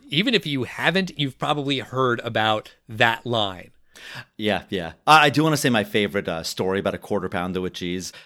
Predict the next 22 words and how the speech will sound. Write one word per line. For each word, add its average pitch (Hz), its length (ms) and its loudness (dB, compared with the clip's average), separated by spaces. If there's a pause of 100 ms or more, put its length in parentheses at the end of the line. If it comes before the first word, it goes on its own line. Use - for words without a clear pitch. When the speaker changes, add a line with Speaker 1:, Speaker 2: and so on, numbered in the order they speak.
(120)
Speaker 1:
How - 80 -2
many 131 180 -2
stories 131 340 0
about 123 220 -2
quarter 127 260 0
pounders 120 460 -2
with 127 140 -6
cheese 127 240 -2
do 123 100 -6
you 110 120 -2
have 117 240 4
that 113 100 -4
you 107 100 -2
have 110 120 0
a 107 40 0
favorite 117 480 -2
story? 92 380 -12 (280)
Speaker 2:
I 135 120 6
guess 104 240 0
is 80 140 -4
the, 82 220 -2
uh, 78 160 -4